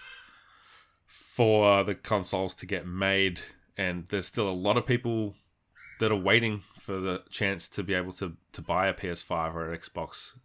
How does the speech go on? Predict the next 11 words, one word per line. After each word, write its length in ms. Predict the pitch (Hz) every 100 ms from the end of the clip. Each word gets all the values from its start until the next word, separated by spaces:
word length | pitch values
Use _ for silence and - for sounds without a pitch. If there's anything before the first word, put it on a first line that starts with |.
| -
Series 340 | - 85 82
X. 240 | 82 - -
So 340 | - 87 87 - - - - _ _ _ _ -
I 60 |
think 340 | 101 110 101 -
when 140 | 113 101
you 60 |
factor 320 | 92 101 - 98
that 200 | 98 95
in, 220 | 95 92 _ _ _ _ _ _
it, 140 | 107